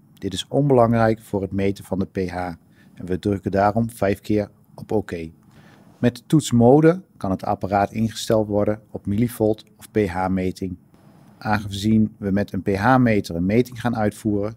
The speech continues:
kiezen we voor P H. Controleer de temperatuur van de oplossingen en stel dit in op de P H-meter. Om te starten met de kalibratie druk je op het knopje Kal en op oké. Het apparaat vraagt vervolgens of de elektrode in de eerste calibratievloeistof staat.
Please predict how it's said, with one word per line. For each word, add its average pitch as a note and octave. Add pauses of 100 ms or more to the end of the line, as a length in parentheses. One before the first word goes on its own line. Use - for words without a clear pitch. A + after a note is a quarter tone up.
kiezen G2
we F#2+
voor G2
P F#2+
H. E2 (440)
Controleer C#3
de G#2
temperatuur A#2
van -
de F#2
oplossingen A#2+
en G#2
stel G2+
dit F#2
in G2+ (220)
op -
de - (120)
P G#2
H-meter. F2+ (220)
Om A2+
te G2+
starten F3
met B2+
de -
kalibratie G#2 (260)
druk G#2+
je -
op F2+
het F2
knopje G#2+
Kal F2+ (380)
en -
op G#2 (180)
oké. F2+ (720)
Het -
apparaat G#2+
vraagt G#2
vervolgens B2+
of -
de -
elektrode G#2
in G#2
de F#2
eerste -
calibratievloeistof F#2
staat. -